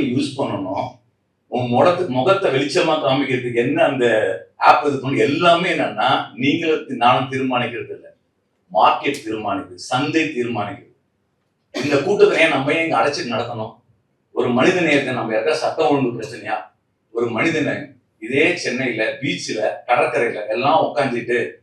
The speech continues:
நான் பாரிஸ்னஸ்கா கவிதை பாடுறேன்னு சொன்னா அனுமதி கிடைக்குமா அந்த நாட்டுல?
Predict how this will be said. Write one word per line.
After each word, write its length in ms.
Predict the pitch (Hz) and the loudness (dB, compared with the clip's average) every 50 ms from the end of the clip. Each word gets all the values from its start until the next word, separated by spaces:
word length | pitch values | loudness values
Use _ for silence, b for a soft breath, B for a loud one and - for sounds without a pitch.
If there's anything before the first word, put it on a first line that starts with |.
| _ _ _ _ _ - | _ _ _ _ _ -2
நான் 160 | 120 113 117 - | -2 -2 2 2
பாரிஸ்னஸ்கா 580 | - - - - - 139 131 - - - 143 - - | 2 2 2 0 -4 -6 -6 -6 0 0 0 2 2
கவிதை 300 | - 143 143 147 156 147 | 0 0 2 2 0 0
பாடுறேன்னு 420 | 120 120 117 113 117 120 120 - | 2 0 0 0 -2 -6 -8 -10
சொன்னா 240 | 113 113 123 123 117 | -12 -8 -4 -4 -2
அனுமதி 260 | 127 135 143 139 123 117 | -2 -2 -2 -2 -2 -2
கிடைக்குமா 320 | 117 110 107 - - - 104 | -2 -4 -4 -6 -8 -10 -10
அந்த 100 | 104 104 110 | -6 -8 -8
நாட்டுல? 260 | - - - 120 | -8 -8 -8 -8